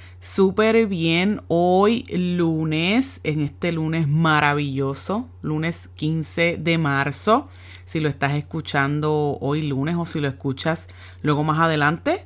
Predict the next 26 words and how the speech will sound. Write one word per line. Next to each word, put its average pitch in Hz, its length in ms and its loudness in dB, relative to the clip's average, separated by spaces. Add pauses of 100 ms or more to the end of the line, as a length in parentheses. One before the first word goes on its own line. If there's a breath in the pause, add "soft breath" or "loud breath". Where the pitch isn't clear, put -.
te - 80 -4
doy 156 160 2
la 156 160 4
bienvenida. 170 1000 2
Gracias 202 840 4
por 160 280 -2
ser 160 300 0
y 208 60 0
por 185 180 -2
estar. 156 580 2 (400 loud breath)
Gracias 156 360 -2
por 180 280 -2
prestarme 196 640 0
tus 185 380 -4
oídos 202 840 2 (360 loud breath)
para 135 800 2
bendecir 156 960 -2
y 190 120 -2
edificar 160 880 2 (200)
tu 165 100 -2
corazón 165 720 -2
y 190 60 0
empoderar 156 640 -2
también 170 480 -2
tu 160 240 0
alma. 156 460 0